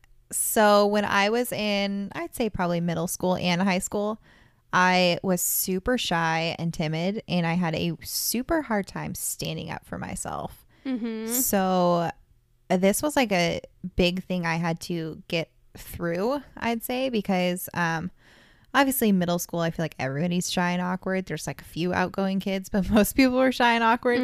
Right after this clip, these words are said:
Speaker 1: So it's not a
Speaker 2: Mm-hmm.
Speaker 1: huge deal. But I remember my freshman year of high school, um, I had a crush on a guy,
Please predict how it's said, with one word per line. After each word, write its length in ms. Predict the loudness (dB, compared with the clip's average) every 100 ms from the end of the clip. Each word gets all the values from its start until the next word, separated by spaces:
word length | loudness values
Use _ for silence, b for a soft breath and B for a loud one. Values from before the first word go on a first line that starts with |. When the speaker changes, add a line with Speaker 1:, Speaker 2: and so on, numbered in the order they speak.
| 4
Speaker 1:
So 80 |
it's 100 | 2
not 120 | 2 4
a 20 |
Speaker 2:
Mm-hmm. 80 | 4
Speaker 1:
huge 240 | 2 -2
deal. 340 | -6 -4 -4 -6 b b b b
But 100 | 0
I 60 | 2
remember 280 | 2 0 2
my 160 | 2 2
freshman 560 | 4 4 2 0 2
year 220 | 4 2
of 80 | 0
high 180 | 0 -2
school, 440 | -2 -2 -2 -2 -6 b b b b 2
um, 600 | 4 4 2 0 -4 -10 -16 _ -20 -20 -6 2
I 480 | 6 8 6 2 0 -4 B B B B B B B -20 -20 -20 -20 _ -20
had 240 | -2 0 0
a 40 |
crush 360 | 0 0 2 0
on 120 | -4
a 40 |
guy, 520 | -4 -2 0 2 0